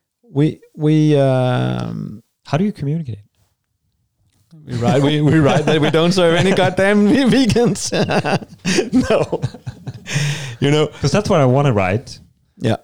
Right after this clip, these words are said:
Speaker 2: Like,
Speaker 1: Mm.
Speaker 2: vegans
Speaker 1: Yeah, but, but
Speaker 2: stay
Speaker 1: it,
Speaker 2: away,
Speaker 1: it's,
Speaker 2: but
Speaker 1: it's, it, it's a, it's exactly what we talked about before. You, you
Speaker 2: Yeah.
Speaker 1: have to do it. Uh, if you, if, if
Speaker 2: Mm. And it's,
Speaker 1: I,
Speaker 2: it,
Speaker 1: I,
Speaker 2: how, but in the
Speaker 1: I,
Speaker 2: most,
Speaker 1: I, I
Speaker 2: in the,
Speaker 1: see.
Speaker 2: in the most respectful <laughs> way, I wanna
Speaker 1: No.
Speaker 2: say, like,
Speaker 1: Yeah.
Speaker 2: I respect your
Speaker 1: But you cannot take it.
Speaker 2: Yeah.
Speaker 1: Yeah, but, but of course, of course.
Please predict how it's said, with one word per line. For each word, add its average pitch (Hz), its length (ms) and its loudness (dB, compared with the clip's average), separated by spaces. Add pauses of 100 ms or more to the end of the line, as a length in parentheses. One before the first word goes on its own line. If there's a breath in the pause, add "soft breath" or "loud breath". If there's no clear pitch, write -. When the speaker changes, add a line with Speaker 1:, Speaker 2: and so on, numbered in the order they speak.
(220)
Speaker 2:
Like, 110 180 -2
Speaker 1:
Mm. 113 200 -8
Speaker 2:
vegans 151 260 0
Speaker 1:
Yeah, 190 80 2
but, 220 200 2
but 202 80 4
Speaker 2:
stay 190 140 2
Speaker 1:
it, - 40 2
Speaker 2:
away, - 340 2
Speaker 1:
it's, 156 120 0
Speaker 2:
but 123 280 2
Speaker 1:
it's, 165 160 2
it, 175 60 2
it's 156 120 0
a, 165 200 0
it's 147 180 2
exactly 147 420 0
what 127 240 0
we 131 180 2
talked 120 240 -2
about 117 220 -2
before. 117 260 0
You, 131 80 -2 (160)
you - 60 -
Speaker 2:
Yeah. 135 60 2
Speaker 1:
have 147 120 2
to 151 80 2
do 156 180 2
it. - 120 0
Uh, 135 380 0
if 123 60 -2
you, 139 220 0
if, 135 200 -4
if 139 200 -4
Speaker 2:
Mm. 98 220 -16 (1160 loud breath)
And 147 100 0
it's, 202 160 -2
Speaker 1:
I, 190 140 0
Speaker 2:
it, 214 60 0
Speaker 1:
I, 202 600 2
Speaker 2:
how, - 80 2
but 180 120 2
in 190 60 2
the 190 60 2
Speaker 1:
I, - 20 4
Speaker 2:
most, - 40 2
Speaker 1:
I, 180 60 2
I 175 100 2
Speaker 2:
in 196 80 4
the, 170 80 0
Speaker 1:
see. 180 320 2
Speaker 2:
in 170 120 0
the 170 100 0
most 156 380 -2
respectful 131 640 -4
<laughs> 123 160 -4
way, 151 320 -2 (220 loud breath)
I 127 60 -2
wanna 123 240 2
Speaker 1:
No. 127 140 2
Speaker 2:
say, 110 280 0 (240 loud breath)
like, 113 160 -2
Speaker 1:
Yeah. 117 120 0
Speaker 2:
I 131 80 0
respect 147 500 0
your 123 260 2
Speaker 1:
But 117 100 2
you 117 60 2
cannot 175 260 2
take 175 240 2
it. 175 120 2
Speaker 2:
Yeah. 170 60 -2
Speaker 1:
Yeah, 185 140 2
but, 175 300 -2
but 180 140 2
of 156 100 -2
course, 190 260 0
of - 140 -6
course. 190 180 0